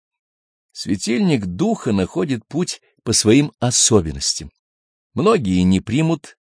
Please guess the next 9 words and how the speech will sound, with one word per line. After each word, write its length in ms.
все 240
предложенное, 680
чтобы 280
самому 800
изыскивать 560
тайный 400
подход 400
к 80
истине. 400